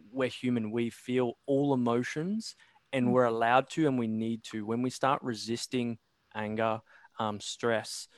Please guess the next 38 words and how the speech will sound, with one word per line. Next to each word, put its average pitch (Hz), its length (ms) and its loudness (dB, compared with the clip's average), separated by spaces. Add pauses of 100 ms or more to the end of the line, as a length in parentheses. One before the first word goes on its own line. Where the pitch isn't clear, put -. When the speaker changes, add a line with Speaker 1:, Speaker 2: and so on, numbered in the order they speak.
(280)
Speaker 1:
um, 107 280 -4
pain, 156 540 -4 (920)
it 123 280 -2
then 127 260 4
grows 117 480 2
into 107 600 -4 (240)
something 107 520 -6
bigger. 107 280 -6 (120)
We 135 120 0
can 156 200 -4
work 139 300 2
through 139 220 -4
all 127 160 -2
these 123 180 0
emotions 110 560 -4
because 104 420 -10 (280)
we 117 120 -4
have 120 180 -4
a 113 60 -4
scale 110 440 -4
and 101 100 -10
it 104 80 -10
always 110 340 -4
fluctuates. - 760 -10 (580)
But 117 140 2
Speaker 2:
Mm. 90 60 -4
Speaker 1:
don't 131 180 4
ignore 120 360 0
those 110 280 -2
things. 101 260 -6
Don't 151 180 4
think, 143 300 -2 (640)
I 131 180 4
thought 143 280 0
for 139 80 -8
so 127 220 2
long, 120 260 2
like, 110 240 -4